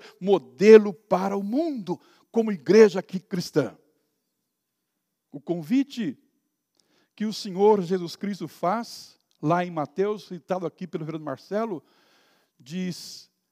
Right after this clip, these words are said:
"Vinde a mim", quem?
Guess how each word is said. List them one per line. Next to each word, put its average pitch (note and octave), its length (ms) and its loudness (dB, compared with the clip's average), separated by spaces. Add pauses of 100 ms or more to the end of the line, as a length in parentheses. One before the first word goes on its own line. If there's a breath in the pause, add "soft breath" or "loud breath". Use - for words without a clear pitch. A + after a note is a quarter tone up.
(680)
"Vinde A#3 520 -4
a G#3+ 80 2
mim", A3+ 380 -6 (2000)
quem? D4 240 -2